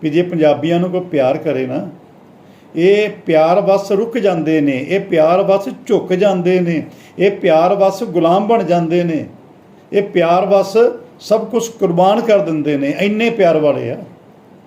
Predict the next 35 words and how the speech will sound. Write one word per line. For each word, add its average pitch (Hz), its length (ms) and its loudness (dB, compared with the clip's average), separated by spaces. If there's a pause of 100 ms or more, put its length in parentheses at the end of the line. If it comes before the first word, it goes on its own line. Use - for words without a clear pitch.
(720)
ਮੈਂ - 80 -4
ਕਿਹਾ, 202 140 -2
"ਜਿਹੜੇ 185 220 2
ਕਹਿੰਦੇ 175 240 -2
ਬੜਕਾ 185 380 0
ਮਾਰਦੇ 160 420 2
ਆ, 156 100 4
ਸ਼ਰਾਬਾਂ 160 400 0
ਪੀਂਦੇ 151 400 0
ਆ, 151 120 4
ਅਵਾਰਾ 165 400 2
ਘੁੰਮਦੇ 143 340 -2
ਆ, 147 60 2
ਇੱਦਾਂ 151 300 0
ਦੇ 151 160 0
ਆ, 147 100 2
ਉੱਦਾਂ 185 340 -4
ਦੇ 170 100 -4
ਆ, 175 60 -4 (240)
ਉਹਨਾਂ 226 160 -2
ਨੂੰ 240 100 0
ਆਹ, 240 120 2
ਆਹ 220 200 -2
ਚਿਹਰਾ 226 220 2
ਸਾਡਾ 220 180 -2
ਕਿਉਂ 220 160 -6
ਨਹੀਂ 214 100 -6
ਵਿਖਦਾ?" 190 240 -4 (1120)
ਕਿਉਂਕਿ 139 200 -4
ਆਤਮਕ 196 380 -2
ਤੌਰ 208 140 0
'ਤੇ 196 140 -2
ਮਰੇ 185 240 -2
ਨੇ। 175 120 -4 (560)
ਤੀਜਾ, 175 500 0